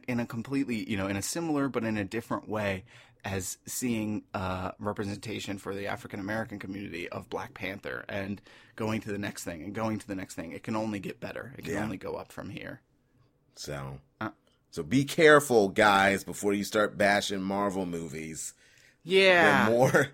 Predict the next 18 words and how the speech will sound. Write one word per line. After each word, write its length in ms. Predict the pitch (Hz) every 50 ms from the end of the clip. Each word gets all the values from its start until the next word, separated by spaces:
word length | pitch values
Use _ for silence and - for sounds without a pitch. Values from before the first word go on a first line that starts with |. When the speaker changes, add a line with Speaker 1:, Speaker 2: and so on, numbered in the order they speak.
| - - -
Speaker 2:
<laughs> 180 | - - -
they're 160 | - 120 123 117
more 380 | 113 117 123 139 147 156 160
than 200 | 147 170 165 156
just 320 | 135 143 143 143 139 - -
comic 540 | - 156 151 139 135 131 127 117 98 87
books. 600 | 90 101 92 82 71 - - - - - - - _ _ _ _ _ _ _ _ _ _ -
Speaker 1:
They, 320 | 156 147 151 151 151 139 -
they 420 | 131 160 165 160 160 156 143 123 113 - _ -
mean 420 | 139 151 165 175 175 175 170 160
something 580 | 147 - 156 139 135 135 - 139 131 127 123 117
to 140 | - 135 127
lots 360 | 123 123 127 127 127 127 -
of 80 | 123 -
people. 320 | - - 123 120 117 127
Speaker 2:
<laughs> 300 | - 135 - - 151 165 160 - - 165 143 151 147 - - - 101 226 - - - - - 131 - - _ - - 135 - - _ - - - _ _ -
Speaker 1:
That's 280 | 139 139 139 135 -
what 200 | 143 135 127 123